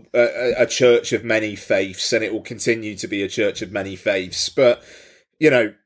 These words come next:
if, if in the future we've gotta watch, like, the likes of Tick, Tick, Boom and whatnot in, uh, like, on the,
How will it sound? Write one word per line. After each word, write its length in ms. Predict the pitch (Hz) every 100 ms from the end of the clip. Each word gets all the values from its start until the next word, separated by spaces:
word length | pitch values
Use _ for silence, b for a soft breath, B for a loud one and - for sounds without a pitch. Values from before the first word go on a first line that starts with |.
| _
if, 300 | 151 143 - -
if 240 | 143 -
in 140 | 143
the 100 | 127
future 580 | 123 131 120 - 131 120
we've 300 | 113 120 113
gotta 220 | 131 117
watch, 420 | 113 117 - - 131
like, 220 | 113 -
the 80 | 117
likes 320 | 113 110 -
of 80 | 110
Tick, 260 | - 117
Tick, 320 | - 117 - 95
Boom 320 | 117 113 107
and 160 | 107
whatnot 420 | 110 110 110 107 98
in, 240 | 110 110
uh, 340 | 117 110 113 107
like, 240 | 117 113
on 160 | 117 117
the, 180 | 117